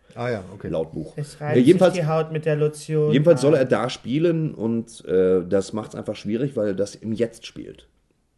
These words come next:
Speaker 2: Das ist echt ein Problem.
Speaker 3: Okay.
Speaker 2: Das heißt, äh, Mads Mikkelsen, Mats, Mods oder Mitz ist angekleidet halt, wie gesagt, wie jemand, äh, aus Beginn der achtziger, das ist alles maßgeschneidert, aber überall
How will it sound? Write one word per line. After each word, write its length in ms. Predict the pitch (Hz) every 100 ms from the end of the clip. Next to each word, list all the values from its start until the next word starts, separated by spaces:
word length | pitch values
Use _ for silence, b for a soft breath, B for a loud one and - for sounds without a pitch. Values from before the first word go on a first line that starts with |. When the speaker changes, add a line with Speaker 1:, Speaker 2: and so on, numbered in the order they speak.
| _ -
Speaker 2:
Das 120 | 80
ist 40 |
echt 160 | 76 -
ein 40 |
Problem. 340 | 98 98 98 85
Speaker 3:
Okay. 220 | 82 139 -
Speaker 2:
Das 160 | - 80
heißt, 380 | 98 92 - -
äh, 200 | 85 82
Mads 300 | 85 92 110
Mikkelsen, 320 | 117 131 113
Mats, 240 | 104 - 107
Mods 220 | 113 -
oder 140 | 85
Mitz 220 | 117 156
ist 340 | - 110 - -
angekleidet 800 | 117 - 90 95 117 110 123 120
halt, 240 | 104 98
wie 80 | 98
gesagt, 400 | 92 95 92 -
wie 260 | 85 87 82 b b
jemand, 480 | 92 104 95 92 -
äh, 120 | 82 85
aus 240 | 87 -
Beginn 380 | 90 85 87 98
der 160 | 82 -
achtziger, 420 | - - 151 135
das 160 | 107 -
ist 60 |
alles 220 | 85 85
maßgeschneidert, 760 | 90 87 98 - - 117 135 -
aber 140 | 92 80
überall 400 | 92 101 90